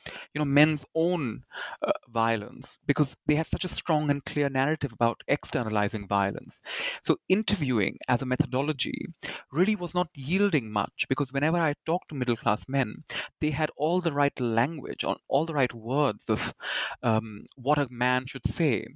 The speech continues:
"Do you believe in women's rights?" "Yes, I absolutely believe in women's rights. And, you know, women should be respected. Violence towards women is wrong. It's really unfair. It's unjust." Um, that's the kind of narrative that I kept getting in interviews.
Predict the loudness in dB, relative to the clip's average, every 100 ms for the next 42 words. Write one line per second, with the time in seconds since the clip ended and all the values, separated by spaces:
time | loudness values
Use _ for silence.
0 | -16 -10 -8 -8 -4 -2 2 4 4 0
1 | -2 -2 0 0 0 2 2 2 0 0
2 | 0 -4 -4 -2 0 2 2 0 -2 -2
3 | 0 2 2 0 -2 -2 -6 -10 -6 0
4 | 2 2 -4 -4 -4 0 -2 -2 -6 0
5 | 2 0 -4 0 0 2 2 0 0 0
6 | 2 0 -4 -8 -8 0 2 0 -2 0
7 | 2 0 -4 -2 0 0 0 -4 -2 2
8 | 2 2 -4 -14 -12 -8 -4 0 0 2
9 | -2 -2 -2 2 2 2 0 2 2 0
10 | -2 0 0 2 0 0 2 2 4 0
11 | 0 0 0 -2 -4 -8